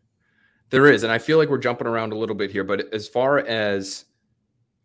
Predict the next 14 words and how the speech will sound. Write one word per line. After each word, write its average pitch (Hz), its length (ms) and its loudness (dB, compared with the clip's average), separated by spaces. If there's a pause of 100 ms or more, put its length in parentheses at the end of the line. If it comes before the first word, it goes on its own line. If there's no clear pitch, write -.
(520)
the 110 200 -2
offense 110 460 -4
goes, 117 600 -2
there 117 120 -4
was 110 140 -6
one 143 180 -2
quote 110 340 -4
from 110 140 -8
Mac 107 240 -6
Jones 107 380 -8
that - 320 -6 (340)
I 107 80 -2
found 107 300 -4
interesting. 110 560 -10